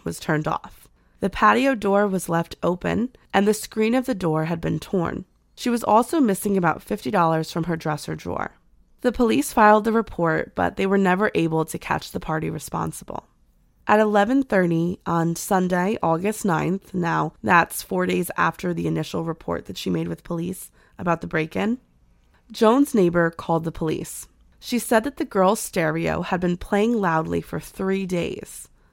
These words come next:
She was not answering her door, and the first night the stereo was on, the neighbor had heard what sounded like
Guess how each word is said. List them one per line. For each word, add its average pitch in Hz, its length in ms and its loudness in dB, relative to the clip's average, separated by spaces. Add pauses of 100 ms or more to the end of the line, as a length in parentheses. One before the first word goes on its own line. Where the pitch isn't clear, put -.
(220)
She - 240 -2
was 220 160 2
not 202 260 2
answering 254 420 0
her 247 140 -4
door, 160 540 -2
and 175 240 2
the 175 80 -2
first 208 400 -2
night 180 220 0
the 165 100 -4
stereo 165 440 -2
was 160 160 -4
on, 151 440 -2
the 190 80 2
neighbor 196 400 4
had 226 180 -4
heard 165 400 -2
what 165 160 -4
sounded 175 460 0
like 160 360 -2